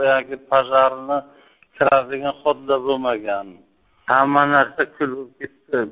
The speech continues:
Ko'p narsa yo'q bo'lib ketdi. Odamlarga juda jabr bo'ldi. Odamlar, yana ki, bayram oldi deb, ko'p tovarlarni keltirib qo'ygan. Ko'pini pullari ham bo'lgan bechoralarni. Ha, juda katta, yuz million, ikki yuz milliondagacha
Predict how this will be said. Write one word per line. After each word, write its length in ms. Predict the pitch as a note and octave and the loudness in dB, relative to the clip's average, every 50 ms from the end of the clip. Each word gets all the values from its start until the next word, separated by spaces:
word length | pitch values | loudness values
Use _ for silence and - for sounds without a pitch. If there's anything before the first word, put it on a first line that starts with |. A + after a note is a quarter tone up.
| - _ _ - A#2+ G#2+ | -10 _ _ -10 -10 -8
Ko'p 220 | - - C3+ B2+ B2+ | -2 0 0 2 2
narsa 320 | C3 C3 B2 B2 - C3 | 2 2 2 0 0 -4
yo'q 220 | B2 A#2+ A#2 A#2 A#2 | -2 -2 -2 -4 -4
bo'lib 180 | A#2 A2+ G#2 - | -6 -12 -12 -10
ketdi. 240 | - A2 - _ - B2 B2+ | -10 -10 -10 _ -4 0 2
Odamlarga 540 | C#3 C#3 B2 A2+ A2 A2 G#2+ A2 G#2+ G#2+ A2 G#2 | 2 2 4 2 0 2 2 2 2 2 2 0
juda 220 | G2 G2 A2 A2 G#2 | 0 2 2 4 4
jabr 340 | G#2 G#2+ G#2 G2 F#2+ G2+ F#2+ | 6 4 4 4 2 -4 -10
bo'ldi. 300 | F2 F#2 F2+ D#2+ D#2 - - - _ _ _ _ _ _ _ _ _ - | -12 -16 -18 -18 -18 -20 -20 -20 _ _ _ _ _ _ _ _ _ -4
Odamlar, 480 | F2+ A#2 B2 B2+ B2 A2+ A2 A#2+ B2 | 0 2 4 4 2 2 2 2 2
yana 280 | B2 B2+ B2 C3 C3+ C3 C3 B2+ | 2 2 2 4 4 4 4 2
ki, 140 | C3 - C3 A2 | 0 -6 -4 0
bayram 380 | B2 B2 A#2+ A#2+ A#2+ B2+ B2+ C3 | 2 2 2 2 2 0 -2 -2
oldi 280 | C3 B2+ B2+ B2 B2 B2 | -4 -8 -8 -8 -12 -16
deb, 180 | A#2 B2+ C3 A#2+ - | -14 -14 -14 -14 -14
ko'p 180 | - C#3 A#2+ _ | -18 -18 -18 _
tovarlarni 580 | - B2 A#2+ B2 B2 A#2+ A#2+ B2 A#2+ A#2 A2+ A2 G#2+ | -2 0 2 2 2 0 0 0 -2 -2 -2 -6 -12
keltirib 400 | - A#2+ A#2+ _ C3 B2 B2 _ | -12 -14 -6 _ -6 -6 -6 _
qo'ygan. 460 | _ - C3+ A#2+ G#2+ A#2+ A#2+ A#2+ A#2+ B2 B2 - _ _ _ - - - - - _ _ _ _ _ _ | _ -6 -4 -4 -2 -2 0 0 0 -2 -8 -16 _ _ _ -20 -20 -20 -20 -20 _ _ _ _ _ _
Ko'pini 360 | B2 A2+ - C3 B2 B2 A#2+ B2 | -4 -4 -2 -2 -2 -2 -2 -4
pullari 520 | - - B2+ B2+ B2 B2 B2 A#2+ A2+ A2+ A2+ | -6 -8 -6 -2 2 2 4 4 4 2 0
ham 140 | A2+ A#2 A#2 A2+ | -2 -4 -6 -10
bo'lgan 280 | A#2+ A#2+ A#2+ A#2+ A#2+ A#2+ | -10 -10 -8 -8 -10 -10
bechoralarni. 720 | A#2+ A2+ - C3 A#2+ A2+ A2+ A#2 A#2 A#2+ B2 B2 B2+ B2 - _ _ _ _ _ _ _ _ _ _ _ _ - - - | -12 -12 -6 -6 -4 -4 -4 -4 -4 -4 -4 -4 -6 -12 -18 _ _ _ _ _ _ _ _ _ _ _ _ -20 -20 -10
Ha, 180 | - F#2+ G2+ G2+ G#2 G#2+ | -4 0 2 4 4 4
juda 260 | G#2+ F#2+ F#2+ G#2 A2 G#2 | 4 2 4 4 4 4
katta, 480 | G#2 - - A2+ G#2 - - - - G#2 | 4 2 2 2 2 0 -8 -4 0 2
yuz 300 | G#2 G2+ G2+ A2 G#2+ G2+ G#2 | 2 4 4 2 2 0 0
million, 460 | A#2 A#2 A2+ A2 A2 G#2+ G#2 G#2+ G#2+ | 0 0 2 4 4 4 4 2 0
ikki 340 | A2 G#2 G#2+ G#2+ G#2+ - A#2+ | -2 -8 -10 -12 -10 -6 -4
yuz 160 | A2+ G#2 G2+ | -4 -4 -4
milliondagacha 1080 | G#2 G#2+ G#2+ G#2 G#2+ A2 G#2+ G#2 G2+ G2 G2 G#2+ G#2 F#2+ G2+ G#2 - - - - A2 | -6 -8 -8 -4 0 2 2 2 0 0 0 0 0 2 2 0 0 0 0 0 0